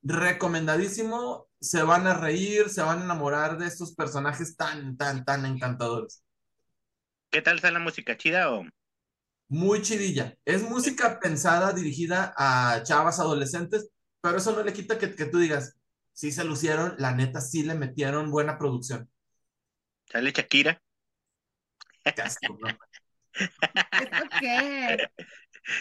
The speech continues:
Speaker 2: Si es para adolescentes, está puro reggaetón, pues, acá.
Speaker 1: Adolescentes
Speaker 3: Pues no
Speaker 1: japoneses.
Speaker 3: estás viendo que es de rock, cabezota.
Speaker 2: <laughs> ¿Y eso qué? Los rockeros también cantan reggaetón.
Speaker 3: También reggaetonean.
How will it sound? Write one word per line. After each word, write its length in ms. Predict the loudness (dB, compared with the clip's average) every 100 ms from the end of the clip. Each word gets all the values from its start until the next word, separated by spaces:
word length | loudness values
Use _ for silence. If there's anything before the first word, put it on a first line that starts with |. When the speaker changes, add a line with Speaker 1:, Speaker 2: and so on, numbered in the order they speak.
| -2
Speaker 2:
Si 140 | 0
es 100 | 2
para 220 | 4 4
adolescentes, 800 | 4 4 0 2 2 2 0 0
está 460 | -2 0 2 2 -2 0
puro 240 | 4 6
reggaetón, 840 | 6 6 2 0 2 2 2 0 -6
pues, 400 | -2 0 -2 -6
acá. 420 | -8 -2 -2 -2 _ _ _ _ _ _ _ _ _ _ -4
Speaker 1:
Adolescentes 460 | -2 0 -2 -2
Speaker 3:
Pues 120 | -2 0
no 40 |
Speaker 1:
japoneses. 240 | 2 0 2
Speaker 3:
estás 200 | 2 2
viendo 380 | 2 2 2 2
que 140 | 0
es 100 | 0
de 100 | 2
rock, 500 | 2 2 2 0 -2 _ -6
cabezota. 800 | -2 -2 -2 -6 2 2 2 -8 -20 _
Speaker 2:
<laughs> 280 | -20 -18 -8
¿Y 80 | -8
eso 140 | -6 -2
qué? 320 | 2 4 4
Los 140 | 4 2
rockeros 400 | 0 2 2 0
también 380 | -6 -6 -8 -14 _ _ _
cantan 460 | 2 2 2 0 0
reggaetón. 500 | -2 -2 -4 0 0
Speaker 3:
También 300 | 0 -2 0
reggaetonean. 800 | 0 0 0 0 0 -2 -6